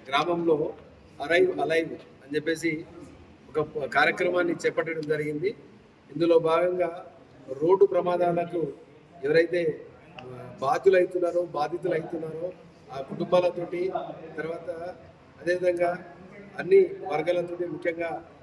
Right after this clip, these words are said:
గ్రామ సర్పంచ్లు, అదేవిధంగా ఎంఆర్ఓ గారు, తర్వాత లోకల్ పోలీస్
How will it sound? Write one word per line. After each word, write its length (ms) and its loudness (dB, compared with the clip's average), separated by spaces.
గ్రామ 300 -2
సర్పంచ్లు, 680 -4
అదేవిధంగా 640 0
ఎంఆర్ఓ 340 2
గారు, 360 -4
తర్వాత 260 -6
లోకల్ 480 -4
పోలీస్ 340 -2